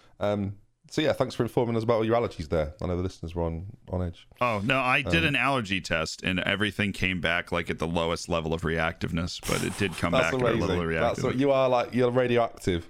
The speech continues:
Speaker 2: And so,
Speaker 1: basically,
Speaker 2: yeah,
Speaker 1: is what
Speaker 2: and
Speaker 1: it
Speaker 2: so,
Speaker 1: is.
Speaker 2: and so I was like, "Does this really matter?" And he was like, "Not, not, like, super too much." I was like, "Okay."
Speaker 1: Yeah, 'cause the cure would be have nothing ever.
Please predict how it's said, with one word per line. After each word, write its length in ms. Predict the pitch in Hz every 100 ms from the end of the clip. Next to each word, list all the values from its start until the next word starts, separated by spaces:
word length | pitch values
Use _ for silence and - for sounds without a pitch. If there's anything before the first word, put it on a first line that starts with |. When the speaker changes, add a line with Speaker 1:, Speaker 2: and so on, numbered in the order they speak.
| -
Speaker 2:
And 100 | -
so, 140 | 135
Speaker 1:
basically, 160 | 240 -
Speaker 2:
yeah, 80 | 208
Speaker 1:
is 40 |
what 100 | 180
Speaker 2:
and 0 |
Speaker 1:
it 40 | 170
Speaker 2:
so, 120 | 190
Speaker 1:
is. 120 | 185 170
Speaker 2:
and 100 | 165
so 140 | 180
I 100 | 170
was 140 | 175 151
like, 180 | 160
"Does 120 | 147 139
this 180 | 190
really 240 | 120 123 131
matter?" 380 | 127 127 135 135
And 180 | -
he 60 | 107
was 160 | 110 101
like, 200 | 107 101 - 131 -
"Not, 320 | 117 135 143
not, 260 | 113 127 127
like, 240 | 107 104
super 600 | - - 107 - 92 90 98 - - - _ _ _ _ _
too 180 | - 95
much." 420 | 90 87 - - -
I 60 |
was 100 | 92 87
like, 140 | 90
"Okay." 300 | 98 95 -
Speaker 1:
Yeah, 80 | 123
'cause 160 | 135
the 80 | -
cure 280 | - - 233
would 140 | 180 -
be 160 | 139
have 220 | 120 123
nothing 400 | 123 135 131 123
ever. 300 | 117 101 76